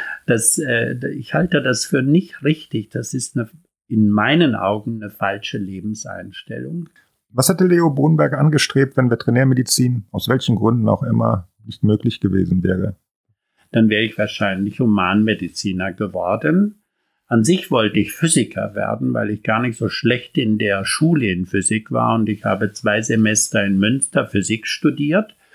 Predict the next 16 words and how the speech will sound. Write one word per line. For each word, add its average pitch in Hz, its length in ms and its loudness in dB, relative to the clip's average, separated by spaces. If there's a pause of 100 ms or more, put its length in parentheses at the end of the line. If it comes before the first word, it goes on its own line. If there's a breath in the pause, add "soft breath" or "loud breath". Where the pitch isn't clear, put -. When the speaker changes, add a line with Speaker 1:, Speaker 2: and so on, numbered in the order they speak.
(200 loud breath)
Speaker 1:
und, 110 540 2
äh, 117 280 0
in 117 280 -2
diesen 113 360 0
beiden 110 400 2
Semestern 131 1500 -2
musste 120 560 4
ich 120 260 0
erkennen, 120 680 0 (460 loud breath)
dass 113 580 0
Gymnasialphysik 117 1500 0
und 110 300 0
Universitätsphysik 117 1400 0 (420)
sich - 280 -2
doch - 280 -2
unterscheidet. 101 960 -4